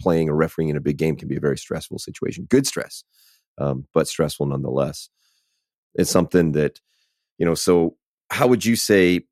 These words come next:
just preparing and getting, preparing for games and, and, uh, you know, are you a big proponent of visualization? You know, hey, I like to visualize myself. We, we do that. The pilot world does that all the time where,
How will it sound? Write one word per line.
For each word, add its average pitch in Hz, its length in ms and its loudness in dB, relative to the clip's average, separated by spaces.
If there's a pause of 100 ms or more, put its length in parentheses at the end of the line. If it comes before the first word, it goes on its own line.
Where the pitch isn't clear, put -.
(360)
just 104 220 -4
preparing 98 500 0
and 78 120 -4
getting, 87 320 0 (280)
preparing 117 360 2
for 87 140 -4
games 76 400 -2
and, 69 180 -8 (100)
and, 76 320 -4
uh, 69 340 0 (840)
you 85 80 0
know, 80 60 2
are 76 80 4
you 85 120 2
a - 20 2
big 82 200 0
proponent 80 380 2
of 65 100 -8
visualization? 76 800 0
You - 80 -12
know, 73 80 -10
hey, 78 160 -2
I - 20 0
like 76 200 -2
to 73 80 -10
visualize 73 580 -2
myself. 73 560 -4
We, 82 160 -4 (120)
we 80 60 -10
do 80 140 -6
that. 76 160 -2
The - 60 -20
pilot 78 420 -4
world 76 280 -2
does 71 200 -2
that 67 240 -4
all 69 260 -6
the 69 100 -6
time 67 520 -6
where, 65 280 -4